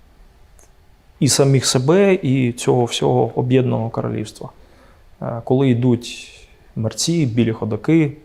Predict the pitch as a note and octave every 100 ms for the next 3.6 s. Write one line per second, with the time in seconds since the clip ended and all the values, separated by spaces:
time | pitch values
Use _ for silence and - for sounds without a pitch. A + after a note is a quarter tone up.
0 | - - - - D3+ D3 - B2 B2+ A#2+
1 | - A#2+ A#2+ A2+ A2+ B2 B2+ C3+ A#2+ A#2
2 | A2+ A#2+ A#2+ B2 B2 A#2 A2+ A#2 - B2+
3 | - - - B2 -